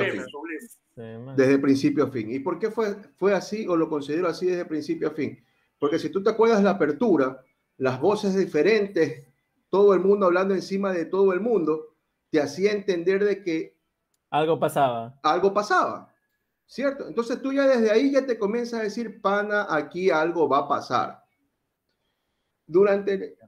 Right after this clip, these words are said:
Speaker 1: la, la, sí, el capítulo fue lento, pero es porque en sí el capítulo ya no te iba a mostrar mucha cosa más que el final. Entonces tenían que hacer,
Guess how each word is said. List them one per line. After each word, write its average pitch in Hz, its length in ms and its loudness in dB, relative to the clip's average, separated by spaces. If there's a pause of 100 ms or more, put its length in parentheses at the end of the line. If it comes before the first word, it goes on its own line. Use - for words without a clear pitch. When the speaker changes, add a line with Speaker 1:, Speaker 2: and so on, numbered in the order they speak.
(100)
Speaker 1:
la, 185 300 -4
la, 185 260 -4 (360)
sí, 214 420 0
el 165 140 2
capítulo 247 600 -2
fue 240 160 2
lento, 214 680 0 (400)
pero 208 240 4
es 226 80 4
porque 269 360 -2
en 190 80 2
sí 240 220 -6
el 262 140 -6
capítulo 240 520 -4
ya 214 140 2
no 226 160 2
te 233 100 -4
iba 240 120 0
a - 20 0
mostrar 220 400 0
mucha 226 340 -2
cosa 208 540 -2 (200)
más 196 200 0
que 220 100 0
el 202 80 0
final. 147 560 0 (440)
Entonces 294 320 2
tenían 254 340 0
que 233 220 0
hacer, 196 340 0